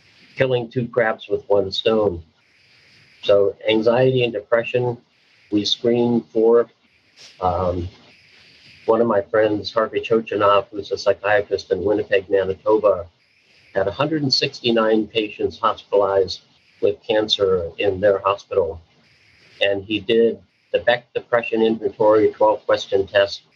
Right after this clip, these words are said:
He did a thematic apperception test where you look at the picture and then describe. And then he had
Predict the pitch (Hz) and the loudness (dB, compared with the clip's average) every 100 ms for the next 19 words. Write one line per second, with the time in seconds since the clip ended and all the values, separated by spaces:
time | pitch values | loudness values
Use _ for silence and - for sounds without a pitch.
0 | _ _ _ _ _ 98 101 101 95 - | _ _ _ _ _ -2 0 2 0 -2
1 | 104 107 110 113 - 104 - 95 - 107 | -2 2 2 0 0 -4 -2 -4 0 -2
2 | - 107 107 110 104 - - 104 98 101 | 0 0 0 0 -2 -4 -2 0 0 0
3 | 110 - 98 - - 110 - 110 104 104 | -2 -2 -8 -6 -6 -6 0 2 4 2
4 | 104 98 98 - 101 107 107 - _ _ | 0 -2 -2 2 2 2 0 -8 _ _
5 | _ _ 98 107 107 107 110 113 110 | _ _ 0 2 2 -2 -2 -2 -2